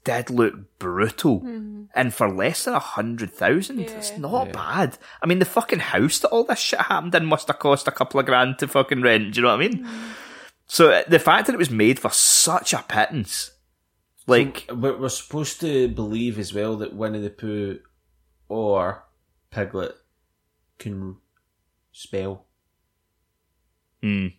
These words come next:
Speaker 1: that's true, yeah, 'cause
Speaker 3: Because
Speaker 1: they
Speaker 3: they,
Speaker 1: wrote that in the,
Speaker 3: because
Speaker 1: aye.
Speaker 3: they write "get out" in blood
Speaker 1: That's
Speaker 2: Mm-hmm.
Speaker 1: right.
Speaker 3: on a windy.
Speaker 2: Mm-hmm.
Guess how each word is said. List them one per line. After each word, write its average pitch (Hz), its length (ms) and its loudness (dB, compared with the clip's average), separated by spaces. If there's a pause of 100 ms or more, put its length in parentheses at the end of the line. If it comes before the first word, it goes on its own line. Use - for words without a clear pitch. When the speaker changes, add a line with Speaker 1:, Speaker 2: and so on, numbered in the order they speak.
Speaker 1:
that's 104 240 0
true, 95 340 0
yeah, 95 160 2
'cause 104 160 -4
Speaker 3:
Because - 20 0
Speaker 1:
they 101 100 4
Speaker 3:
they, 95 80 -2
Speaker 1:
wrote 95 200 0
that 92 220 2
in 90 60 -6
the, 90 100 -2
Speaker 3:
because 98 200 -6
Speaker 1:
aye. 85 200 0
Speaker 3:
they 104 60 -2
write 113 420 -4 (360)
"get 104 400 -4
out" 101 260 -4 (920)
in 90 200 -8
blood 101 360 -4 (380)
Speaker 1:
That's - 340 -8
Speaker 2:
Mm-hmm. 214 100 -6
Speaker 1:
right. 76 180 -4
Speaker 3:
on 98 140 -2
a 92 80 -6
windy. 98 440 -8 (160)
Speaker 2:
Mm-hmm. 233 180 -16